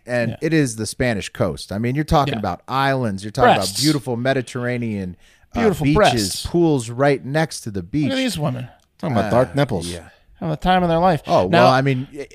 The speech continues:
Speaker 1: but Wes, so many tourists. You're gonna have
Speaker 3: Oh.
Speaker 1: nipples of every
Speaker 2: Yeah.
Speaker 1: color,
Speaker 2: Oh,
Speaker 1: of, of
Speaker 2: oh,
Speaker 1: every
Speaker 2: yeah.
Speaker 3: I'm not saying dark
Speaker 1: description.
Speaker 3: nipples are bad. I'm just saying Spanish lady,
Speaker 1: Big,
Speaker 3: you know?
Speaker 1: pointy,
Speaker 2: Oh,
Speaker 1: wide.
Speaker 2: areolas for days.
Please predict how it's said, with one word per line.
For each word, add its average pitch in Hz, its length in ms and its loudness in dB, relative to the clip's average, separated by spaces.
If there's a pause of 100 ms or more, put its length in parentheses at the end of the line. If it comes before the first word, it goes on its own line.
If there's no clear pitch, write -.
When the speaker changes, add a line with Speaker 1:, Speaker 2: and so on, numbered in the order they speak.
(100)
Speaker 1:
but 127 140 4
Wes, 127 260 2
so 151 180 2
many 120 140 2
tourists. - 460 -2
You're 120 60 -4
gonna 120 120 2
have 110 240 0
Speaker 3:
Oh. 131 60 4
Speaker 1:
nipples 110 260 -2
of 95 100 -2
every 98 280 0
Speaker 2:
Yeah. - 60 -16
Speaker 1:
color, 117 280 -2
Speaker 2:
Oh, - 120 0
Speaker 1:
of, 104 120 -4
of 104 160 -4
Speaker 2:
oh, - 180 -2
Speaker 1:
every 117 220 -2
Speaker 2:
yeah. - 120 4
Speaker 3:
I'm 127 100 2
not - 160 0
saying 117 240 0
dark 95 140 2
Speaker 1:
description. 110 180 0
Speaker 3:
nipples 95 220 0
are 92 40 -2
bad. 127 320 2
I'm 107 80 -4
just 98 180 -6
saying 151 280 -2
Spanish 123 460 -6
lady, 76 140 -2
Speaker 1:
Big, 139 280 4
Speaker 3:
you 95 60 -4
know? 110 100 -8
Speaker 1:
pointy, 143 580 -2
Speaker 2:
Oh, - 80 -20
Speaker 1:
wide. 113 540 2
Speaker 2:
areolas 185 840 2
for 131 120 -8
days. 131 580 2